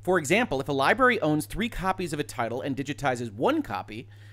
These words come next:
it may use C D L to circulate one digital copy and two print, or three digital copies,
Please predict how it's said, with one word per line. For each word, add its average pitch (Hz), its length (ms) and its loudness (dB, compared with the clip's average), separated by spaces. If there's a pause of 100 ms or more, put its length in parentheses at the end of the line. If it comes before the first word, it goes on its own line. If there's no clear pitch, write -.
it 196 160 -2
may 180 80 4
use 202 300 2
C 214 140 -2
D 170 160 0
L 131 120 2
to - 60 -6
circulate 120 460 -4
one 120 280 -4
digital 202 280 0
copy 139 380 0
and 226 120 -4
two 107 160 -4
print, 123 480 -6
or 104 60 -6
three 151 200 -2
digital 202 280 -2
copies, 131 440 -4